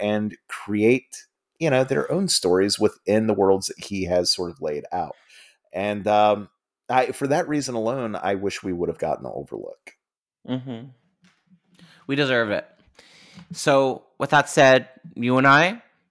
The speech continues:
Speaker 2: officially have greenlit it, so people get to work. Uh, Jinx, if you were, hypothetically, to escape the dungeon, where could people find you on the internet?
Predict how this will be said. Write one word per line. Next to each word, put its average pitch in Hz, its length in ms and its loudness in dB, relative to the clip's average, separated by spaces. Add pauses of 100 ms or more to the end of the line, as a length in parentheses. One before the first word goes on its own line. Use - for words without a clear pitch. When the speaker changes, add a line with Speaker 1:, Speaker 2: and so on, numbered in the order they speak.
Speaker 2:
officially 117 460 -8
have 123 160 -4
greenlit 135 420 0
it, 107 240 -4
so - 160 -14
people 101 540 -6 (480)
get 101 140 -14
to 98 100 -10
work. 98 400 -8 (920)
Uh, 123 200 -2 (120)
Jinx, 131 600 -6 (400)
if - 640 -6 (140)
you 175 260 -4
were, 127 440 0 (240)
hypothetically, 101 840 -4 (300)
to - 80 -4
escape 113 320 -2
the 101 80 -4
dungeon, 98 540 0 (360)
where 220 140 -2
could - 140 -10
people 247 280 -6
find 143 500 0
you - 300 -16 (480)
on 104 80 0
the 95 80 -4
internet? - 380 -14